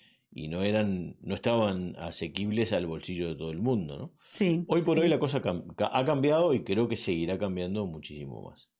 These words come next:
Speaker 2: Muy
Speaker 1: Y le
Speaker 2: bien.
Speaker 1: recomiendo mucho.
Speaker 2: Oye, qué bien.
Speaker 1: Así que bueno, ya tenemos tu número de teléfono, tenemos tu página web, sabemos que te pueden también encontrar en LinkedIn y evidentemente en cualquier plataforma de podcast podéis escuchar el podcast de
Speaker 2: Sí.
Speaker 1: Ana Laborde.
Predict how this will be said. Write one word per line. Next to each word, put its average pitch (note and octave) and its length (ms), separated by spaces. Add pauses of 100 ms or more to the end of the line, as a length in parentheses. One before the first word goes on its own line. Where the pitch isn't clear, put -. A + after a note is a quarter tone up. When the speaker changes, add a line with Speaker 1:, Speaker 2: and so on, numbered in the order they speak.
(720)
Speaker 2:
Muy G3+ 140
Speaker 1:
Y - 20
le F3 100
Speaker 2:
bien. E3+ 60 (100)
Speaker 1:
recomiendo - 140
mucho. C#3 260
Speaker 2:
Oye, F#3+ 240
qué F#3 100
bien. F3 220
Speaker 1:
Así E3+ 160
que A#3 80
bueno, F3 400
ya C3+ 200
tenemos F#3+ 300
tu C3+ 120
número C3 240
de A#2+ 80
teléfono, B2 580 (400)
tenemos A#2+ 500
tu A2 120
página G2+ 360
web, D3+ 380 (160)
sabemos A2 460
que G#2+ 80
te G2+ 100
pueden G2+ 400
también G2+ 320
encontrar F#2+ 580
en F#2 160
LinkedIn A#2 560
y G2 120
evidentemente A2 880
en G2 60
cualquier F2+ 340
plataforma A2 580
de A2 100
podcast B2 460
podéis F2+ 360
escuchar G2+ 600
el F2 220
podcast G#2 520
de - 80
Speaker 2:
Sí. G3 100
Speaker 1:
Ana - 240
Laborde. C3+ 360